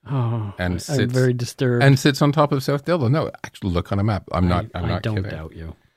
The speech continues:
Speaker 2: Yeah, D P seems to stand for something other than dark, dark poutine.
Speaker 1: Okay.
Speaker 2: <laughs> And she's a fisherwoman.
Speaker 1: Well, there you go.
Speaker 2: Yep.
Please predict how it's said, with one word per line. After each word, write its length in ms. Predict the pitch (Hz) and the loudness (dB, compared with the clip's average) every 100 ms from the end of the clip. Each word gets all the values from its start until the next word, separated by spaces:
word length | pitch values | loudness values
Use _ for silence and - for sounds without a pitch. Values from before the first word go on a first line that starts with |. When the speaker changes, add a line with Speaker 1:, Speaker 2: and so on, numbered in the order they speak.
| _ _ | _ _
Speaker 2:
Yeah, 280 | 90 82 78 82 | -6 -4 -6 -8
D 180 | 101 92 | -8 -8
P 240 | - 82 | -8 -14
seems 360 | 82 90 82 - | -12 -10 -10 -12
to 100 | - | -18
stand 280 | - 78 85 | -10 -8 -8
for 60 | - | -8
something 280 | - - 92 | -10 -6 -4
other 160 | 90 | -4
than 180 | 50 50 | -6 -6
dark, 220 | - - - | -6 -6 -4
dark 260 | - - - | -4 -4 -6
poutine. 400 | - - 85 - _ _ _ - - | -12 -10 -8 -10 _ _ _ -12 -8
Speaker 1:
Okay. 480 | 214 277 311 175 - _ _ _ _ | -6 -4 -2 -2 -4 _ _ _ _
Speaker 2:
<laughs> 80 | 480 466 - 370 349 127 - _ - - - - | -14 -12 -14 -20 -6 -6 -6 _ -20 -20 -18 -2
And 180 | 110 117 | 2 2
she's 220 | 139 123 | 2 0
a 60 | 113 | 0
fisherwoman. 760 | 117 - 117 107 104 98 90 - _ - | -2 0 4 4 6 4 2 -6 _ -10
Speaker 1:
Well, 160 | 143 | -6
there 140 | 135 120 | -2 -2
you 100 | 104 | -4
go. 260 | 87 67 - _ - | -8 -12 -20 _ -6
Speaker 2:
Yep. 240 | 107 | -6